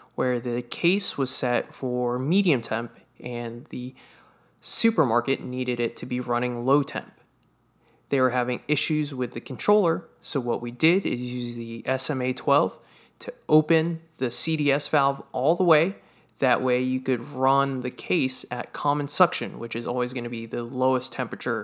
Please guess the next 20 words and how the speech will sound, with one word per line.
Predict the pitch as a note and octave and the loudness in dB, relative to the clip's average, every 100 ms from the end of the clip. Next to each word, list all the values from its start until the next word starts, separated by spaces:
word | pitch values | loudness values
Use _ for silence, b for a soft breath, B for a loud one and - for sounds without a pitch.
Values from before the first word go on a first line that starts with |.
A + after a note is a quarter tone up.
| - | -6
available. | B2 B2+ A#2+ G#2+ - - _ _ _ _ _ _ _ _ - | -4 -2 0 -2 -6 -14 _ _ _ _ _ _ _ _ 0
But | D#3+ | 0
yes, | D#3 D#3+ - - - | 2 -2 -4 -6 -4
by | C3+ C3 | -2 -2
using | C3+ E3+ G#3+ F#3+ D3+ | -2 0 2 2 0
the | C#3 C#3 | 4 4
S | C3+ - | 4 0
M | C3 | -4
A | A#2+ | -6
twelve, | - C3+ A#2+ A#2 B2+ | -2 0 2 0 -2
you | B2+ C#3+ | -4 -4
can | C3+ B2 A#2+ B2+ | -4 -6 -6 -4
manually | C#3 D3+ D3 C3 | -2 -2 -2 -4
check | C3 - D3+ - - | -6 -2 -2 -2 -8
to | B2+ | -4
see | - C3+ A#2 A#2 | -2 -2 -2 -4
if | B2 - - | -6 -8 -12
the | A#2+ | -8
stepper | - D3+ D3 | 0 0 0
motor | B2 A#2 B2 B2+ | 0 -2 -4 -8